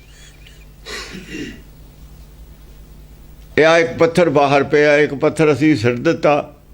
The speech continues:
ਪਾਣੀ 'ਚ, ਉਹ ਡੁੱਬ ਗਿਆ।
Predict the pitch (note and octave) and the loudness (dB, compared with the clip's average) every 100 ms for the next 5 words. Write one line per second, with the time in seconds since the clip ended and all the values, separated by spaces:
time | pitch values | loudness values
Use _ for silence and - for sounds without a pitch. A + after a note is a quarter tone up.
0 | - - - - - - - - - - | -20 -20 -20 -20 -20 -20 -20 -20 -20 -20
1 | - - D3 D3+ D#3+ D#3 D3 C3+ A2 G#2 | -18 -4 0 2 2 2 2 2 2 2
2 | G#2 A2 G#2+ G2+ | 4 2 0 -6